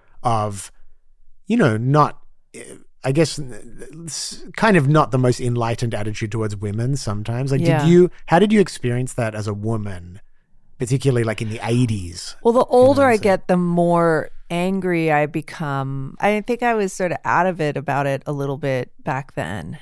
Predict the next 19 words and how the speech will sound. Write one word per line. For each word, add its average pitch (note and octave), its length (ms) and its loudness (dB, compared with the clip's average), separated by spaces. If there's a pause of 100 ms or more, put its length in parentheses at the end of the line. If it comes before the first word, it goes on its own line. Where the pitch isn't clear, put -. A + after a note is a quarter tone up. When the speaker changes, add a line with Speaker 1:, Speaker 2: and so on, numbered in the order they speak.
(140)
Speaker 2:
And D3+ 600 -2 (460)
my D#3 800 -2 (140)
frustration D3+ 1000 -6
would C#3+ 160 -8
come C#3+ 220 -8
out C3+ 180 -4
once C#3 300 -8
in C#3+ 80 -8
a C#3 60 -6
while. C#3+ 380 -4
But D3 320 -4 (760)
yeah, A3 220 4
I, G3 240 4 (100)
I G#3+ 140 6
find G#3+ 560 0
it, G3 340 0
um, D#3 640 0 (680)
you A3 240 -2
know, D#3 320 0